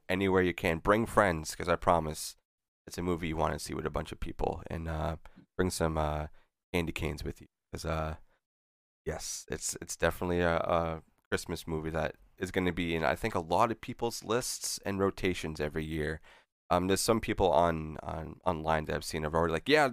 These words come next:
I'm seeing, watching this every year." I'm like, Yes, uh, that's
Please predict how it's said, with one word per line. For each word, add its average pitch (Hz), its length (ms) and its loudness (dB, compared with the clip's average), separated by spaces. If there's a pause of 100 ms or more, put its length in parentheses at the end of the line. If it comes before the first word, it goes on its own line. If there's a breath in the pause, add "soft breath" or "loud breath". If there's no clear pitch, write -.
(100)
I'm 107 260 2
seeing, 110 560 0
watching 98 280 2
this 92 160 -4
every 95 220 0
year." 92 140 2
I'm 85 80 0
like, 80 200 -2
Yes, - 500 -2 (460 soft breath)
uh, 87 160 0
that's - 360 2